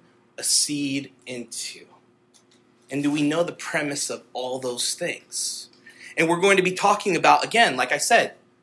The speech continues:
sowing, reaping, harvest.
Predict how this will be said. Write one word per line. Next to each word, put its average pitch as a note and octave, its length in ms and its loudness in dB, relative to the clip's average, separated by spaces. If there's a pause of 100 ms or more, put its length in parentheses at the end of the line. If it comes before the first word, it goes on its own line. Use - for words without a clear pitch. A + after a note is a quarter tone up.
(120)
sowing, D3+ 720 0 (540)
reaping, D#3+ 580 0 (540)
harvest. - 840 0